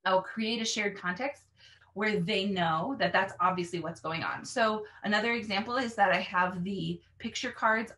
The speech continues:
on the ground in the middle of the circle, and I'm pointing at them with my pointing stick because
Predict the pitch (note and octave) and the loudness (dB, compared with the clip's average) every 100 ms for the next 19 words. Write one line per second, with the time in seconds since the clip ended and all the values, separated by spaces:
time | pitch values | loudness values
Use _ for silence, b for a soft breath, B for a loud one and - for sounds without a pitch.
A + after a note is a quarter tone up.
0 | - G3+ G3+ G3 F#3 F#3 F3+ D#3+ D#4 - | 0 2 4 2 0 0 0 0 -2 -4
1 | G#3+ G3 - F#3 F#3 F3+ F3 E3+ F3+ F3 | -2 -2 -2 -4 -2 -2 -2 -4 -4 -4
2 | C4+ G4+ - b b b _ _ A#3+ B3+ | -2 -4 -6 b b b _ _ -2 4
3 | A#3+ A#3 - C#4 C#4 C4 G3+ D#3+ - B2 | 4 4 2 4 6 4 0 0 2 0
4 | F#4 C#4 A3+ F3+ F#3 A3 G#3 F3 F3 G#3+ | 0 -2 -2 -2 -2 -2 -2 -4 -6 -8
5 | - G3+ - E3+ | -10 -14 -8 -8